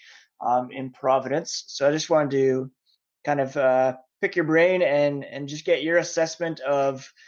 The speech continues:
uh, Studnicka's play with the Providence Bruins, uh, so far. And, um, even if he's just up for a couple games, what, uh,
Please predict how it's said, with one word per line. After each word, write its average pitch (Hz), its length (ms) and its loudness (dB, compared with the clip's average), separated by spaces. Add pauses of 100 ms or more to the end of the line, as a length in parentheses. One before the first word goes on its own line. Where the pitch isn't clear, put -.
(100)
uh, 120 460 -2
Studnicka's 151 520 -4
play 156 600 2 (120)
with 175 140 -4
the - 80 -12
Providence 165 460 2
Bruins, 165 520 -2 (120)
uh, 135 160 -4
so 160 160 -8 (200)
far. 175 420 4
And, 139 460 -6 (520)
um, 123 360 -8
even 180 240 -2
if 160 80 -4
he's 160 160 -2
just 160 200 -4
up 170 180 2
for 151 80 -6
a 143 40 -8
couple 156 260 -2
games, 147 280 -4
what, 151 300 -4
uh, 139 220 -2